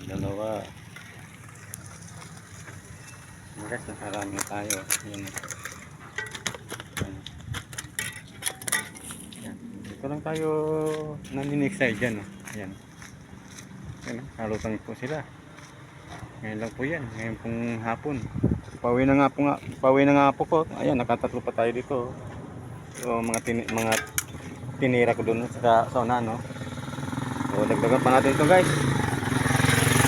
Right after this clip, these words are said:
Swerte, oh, dalawa, oh.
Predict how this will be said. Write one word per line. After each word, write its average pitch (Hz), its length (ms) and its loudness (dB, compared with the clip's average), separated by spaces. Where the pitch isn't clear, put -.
Swerte, 120 420 4
oh, 165 80 12
dalawa, 147 460 8
oh. 160 40 -2